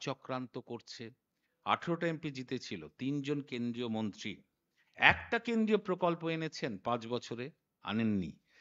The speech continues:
যেহেতু একুশে হেরে গিয়েছেন, তাই বাংলার একশো দিনের কাজ, কেন্দ্রীয় প্রকল্প যা কিছু আছে সব বঞ্চনা করার জন্য, বঞ্চিত করার জন্য দল বেঁধে বিরোধী দল-, দলনেতার নেতৃত্বে গিয়ে সেগুলোকে সব আটকে রেখেছেন। অর্থাৎ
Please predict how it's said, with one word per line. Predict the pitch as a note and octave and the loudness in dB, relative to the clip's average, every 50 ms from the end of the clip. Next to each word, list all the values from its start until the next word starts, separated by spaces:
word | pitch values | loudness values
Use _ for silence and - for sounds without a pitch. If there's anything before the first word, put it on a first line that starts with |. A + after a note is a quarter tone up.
| - _ - | -20 _ -12
যেহেতু | F2 F#2 B2+ D#3+ F#3 F#3 A3 | -6 0 2 2 4 6 6
একুশে | F#3 D3+ - - A3+ G#3+ - A#3 | 6 6 6 4 0 4 6 8
হেরে | G3+ F#3 F#3+ F3+ F3+ | 8 8 8 6 6
গিয়েছেন, | F3+ D#3+ E3 D#3 C#3 - - - A#2+ A2+ A2+ C#3 G#2 - _ - - - - - _ - | 4 4 2 2 2 2 2 2 2 2 2 2 0 -4 _ -16 -20 -20 -20 -20 _ 2
তাই | - C3 D3+ F3 | 6 6 6 6
বাংলার | D#3+ A#2+ B2+ B2+ C3+ D3 D#3 E3+ F#3+ G3+ - - _ _ _ - | 6 6 6 6 6 6 6 6 4 4 2 -2 _ _ _ -2
একশো | - A#2 - - - - D3+ D3 | 0 0 0 0 0 -2 -2 0
দিনের | C#3+ D3 D3+ D3+ C#3+ | 2 2 2 2 2
কাজ, | C#3 D3+ C3+ C3+ C#3+ D3 - | 0 0 2 2 2 2 0
কেন্দ্রীয় | - - B2 A#2+ B2 B2 A#2+ C3+ B2+ | -4 -2 0 2 2 2 4 2 2
প্রকল্প | - - B2 - - B2+ C3 B2+ - D#3+ C#3 | 2 0 -4 0 2 2 2 2 0 -2 -4
যা | - - G#2+ A2+ | 0 0 2 2
কিছু | B2 - C#3 C3 - - C3+ C#3+ | 0 0 -4 -8 -6 -4 -2 -2
আছে | C#3+ D3 - - E3 | -2 -2 -2 -6 -8
সব | - - - C3+ C3 C3+ A#2+ | -8 -4 -2 0 0 0 2
বঞ্চনা | G2+ A2 A#2 A#2+ A#2+ A#2 - - C#3 C#3 C#3+ C#3 | 2 4 4 4 4 2 0 -2 0 2 2 0
করার | C3 - C3 A#2+ A#2+ B2+ B2 A#2 - | 0 0 0 2 2 2 0 -2 -4
জন্য, | - C#3+ C#3+ D3+ D#3 D3 | -4 -2 0 0 0 0
বঞ্চিত | A#2+ A2 A#2 A#2+ A2+ - - B2 - C#3 | 2 2 2 2 2 0 -4 -8 -4 -4
করার | B2 - B2+ B2+ C3 A#2+ - | 0 2 2 2 2 -2 -2
জন্য | - C#3 C3 C3+ C3+ | -4 -2 0 0 0
দল | A2 F#2 A#2+ B2+ D3+ E3 E3 D#3 | 0 2 4 6 6 6 4 4
বেঁধে | A#2+ A2+ G#2+ F2+ G2 G2+ A2+ C3+ - - - - - - | 2 0 -2 -2 -2 -6 -6 -6 -10 -14 -20 -20 -10 -2
বিরোধী | G#2 B2 B2+ C#3+ D3+ D#3 D#3 | 0 2 4 4 2 2 0
দল-, | C3+ B2 B2 A2+ A2+ A2 | 0 0 0 0 0 -2
দলনেতার | G2 F#2 G2 A2+ A#2 A#2+ B2 B2+ B2+ A#2 - B2 A2+ | -4 0 2 4 4 6 4 4 2 2 0 0 0
নেতৃত্বে | A2 A2 G#2+ - _ - B2 A#2 _ - C3 A#2+ | 0 -2 -4 -6 _ -10 -10 -10 _ -6 -6 -6
গিয়ে | G2 F#2+ A2 B2 D#3 A#3 - - - - _ - | -6 -4 -2 -2 -2 -4 -6 -12 -20 -20 _ -16
সেগুলোকে | - - - A2 G2 A2 A2 A2 - A#2+ | -10 -4 -4 -2 -2 0 -2 0 -2 -4
সব | - - D#3 C#3+ G#2 | -4 -4 -4 -2 0
আটকে | F2+ F#2+ - - - G2+ | -2 -2 -2 -4 -6 -6
রেখেছেন। | F#2 F#2 - C3 - - - E2+ D#2+ - | -6 -6 -8 -10 -12 -10 -12 -12 -8 -6
অর্থাৎ | - - - C#3 | -8 -6 -6 -6